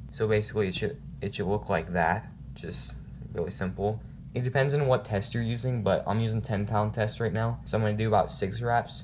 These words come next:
If you have bigger line, you wanna do less wrap, la-, wraps.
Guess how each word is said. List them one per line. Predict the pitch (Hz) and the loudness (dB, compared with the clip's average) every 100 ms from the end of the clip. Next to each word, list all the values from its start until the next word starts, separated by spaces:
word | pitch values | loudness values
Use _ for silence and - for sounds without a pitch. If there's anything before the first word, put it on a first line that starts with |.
| - | -4
If | 117 | 0
you | 117 | 2
have | 120 107 - | 4 4 4
bigger | 104 113 123 | 2 4 2
line, | 123 120 123 117 | 4 2 2 0
you | 98 | 0
wanna | 107 98 | 2 2
do | 98 90 | 0 2
less | 90 104 - | 2 2 0
wrap, | 110 107 - - | 2 2 -2 -2
la-, | 110 110 - - | 2 2 -2 -6
wraps. | 95 101 113 - - | 2 4 4 -2 -10